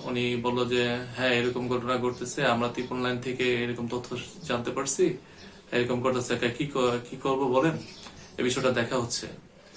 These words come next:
আমি কি দেখা হচ্ছে, আমি এইমাত্র আমি অপদস্থ হয়ে আসছি,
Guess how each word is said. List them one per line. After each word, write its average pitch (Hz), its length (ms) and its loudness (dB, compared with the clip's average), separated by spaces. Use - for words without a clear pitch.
আমি 135 200 0
কি 151 80 0
দেখা 156 260 4
হচ্ছে, 160 260 6
আমি 147 260 4
এইমাত্র 151 600 4
আমি 143 300 2
অপদস্থ 139 540 2
হয়ে 139 180 2
আসছি, 117 440 4